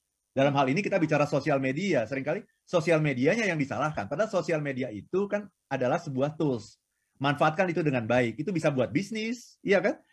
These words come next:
Bisa buat marketing, bisa buat jualan, silahkan. Nah, tetapi ketika masuk ke dalam area kehidupan kita, kita harus pisahkan.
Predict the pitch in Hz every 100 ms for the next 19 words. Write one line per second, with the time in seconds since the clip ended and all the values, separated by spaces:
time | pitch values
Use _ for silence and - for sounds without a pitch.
0 | _ _ 147 151 160 139 139 127 123 127
1 | 120 208 - 226 226 233 254 262 _ _
2 | _ 143 160 151 151 131 165 226 220 202
3 | 196 247 220 180 156 139 147 - 95 185
4 | 180 190 170 160 _ _ 165 208 226 175
5 | 120 90 - _ _ _ _ _ - 165
6 | 160 226 208 160 147 151 156 165 160 160
7 | 139 139 135 120 107 165 - 185 160 180
8 | 180 196 190 165 135